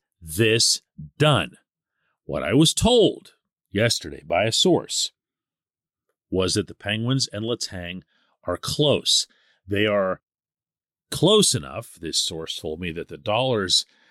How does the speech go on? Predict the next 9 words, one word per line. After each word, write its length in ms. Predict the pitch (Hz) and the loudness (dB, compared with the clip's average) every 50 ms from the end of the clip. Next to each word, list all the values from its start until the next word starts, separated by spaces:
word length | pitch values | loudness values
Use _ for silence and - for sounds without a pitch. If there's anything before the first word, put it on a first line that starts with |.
| _ _ _ _ _ _ | _ _ _ _ _ _
really 720 | 80 78 82 104 139 165 185 165 127 95 76 67 65 _ _ _ _ _ _ _ _ _ _ _ _ _ - | -12 -4 2 4 6 6 6 4 2 0 -2 -6 -10 _ _ _ _ _ _ _ _ _ _ _ _ _ -2
are 440 | 104 104 104 104 101 95 95 - - _ _ _ _ _ _ - | 0 2 2 2 2 0 -2 -4 -8 _ _ _ _ _ _ -6
in 140 | 110 104 | -4 -4
a 80 | 95 90 - - | -4 -4 -8 -8
column 560 | - - - 147 151 160 156 143 117 98 98 | -10 -4 -2 0 2 4 4 4 2 2 0
where 160 | 98 92 92 | -2 -4 -4
they 140 | 90 92 90 | -6 -6 -4
shouldn't 500 | - - - 135 135 123 123 110 92 - | -4 0 0 0 0 0 -2 -6 -6 -4
be 400 | 107 107 107 101 90 85 78 | -2 0 0 0 0 -2 -6